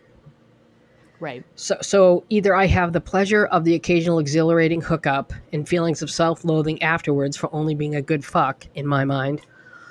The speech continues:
Speaker 2: or I can just be mildly bummed and move on. I understand these feelings will pass, but maybe I'm giving up too easy. No, you're not, because he's told, oh,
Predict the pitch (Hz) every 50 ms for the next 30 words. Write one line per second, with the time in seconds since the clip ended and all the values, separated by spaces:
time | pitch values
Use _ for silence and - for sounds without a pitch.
0 | - - - - - 185 180 185 180 - 180 165 190 175 - - 180 170 156 156
1 | 160 165 170 175 190 185 180 175 147 151 147 143 151 147 151 147 147 151 151 135
2 | 147 160 147 131 127 131 113 135 151 156 160 170 170 - - 175 170 165 165 156
3 | - - 160 151 151 151 139 - 147 139 - 156 147 131 123 120 - - - 143
4 | 143 151 143 139 143 139 147 147 147 147 147 139 - 160 151 160 151 147 143 -
5 | - - 151 156 156 165 165 143 143 127 120 156 165 175 190 202 185 170 165 165
6 | 170 185 208 208 165 123 - _ - 151 143 156 135 156 156 - - - - 185
7 | 185 - - _ _ _ _ _ _ - 180 185 170 - - - - - - -
8 | - - _ _ - - -